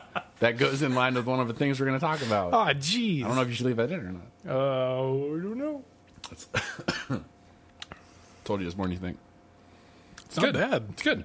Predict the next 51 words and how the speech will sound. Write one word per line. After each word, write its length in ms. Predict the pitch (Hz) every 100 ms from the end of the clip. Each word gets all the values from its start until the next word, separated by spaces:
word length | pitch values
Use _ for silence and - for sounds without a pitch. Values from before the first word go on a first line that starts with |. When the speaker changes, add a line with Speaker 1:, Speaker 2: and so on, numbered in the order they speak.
| -
Speaker 2:
I 100 | 127
usually 560 | 131 131 156 175 196 127
hate 340 | - 131 139
bourbon 360 | 120 113 123 135
and 140 | 117
whiskey. 380 | 110 131 226 247
Speaker 1:
Yeah. 280 | 98 101 82 104
Speaker 2:
This 180 | - 254
is 120 | 165
very 220 | 117 139
smooth. 360 | 127 143 123 104
Speaker 1:
It 100 | 104
is 120 | 117
smooth. 300 | - 98 82 - - - - - -
Speaker 2:
Interesting. 300 | - - 101
Speaker 1:
It 20 |
helps 240 | 113 120 -
'cause 180 | 98
you 80 | 82
already 160 | 87 78
drank 240 | 85 80
a 40 | 69
little 160 | 69
bit. 260 | 67 - -
Speaker 2:
That 160 | - 160
is 100 | 123
true. 380 | - 127 120 101
Speaker 1:
Yeah. 180 | 78 - - - - - -
Speaker 2:
And 220 | - 110 107
sake, 460 | 120 123 110 107 - - - -
at 120 | 107
least 240 | 110 107
the 180 | 117 110
unfiltered 540 | 127 127 - 123 117 113
cold 240 | 160 180
sake, 200 | - 156
tends 180 | - 214 -
Speaker 1:
Yeah. 160 | 104 98
Speaker 2:
to 180 | - 147
coat 300 | - 202 -
the 80 | 170
tongue 280 | - 190
a 40 | 147
bit. 220 | 107 98 -
Speaker 1:
Unfiltered's 580 | 139 165 202 - 113 98
nice 240 | 113 107
'cause 200 | - 82
it's 100 | 78
got 220 | 98 87
that 160 | 82 73
weird, 280 | 90 87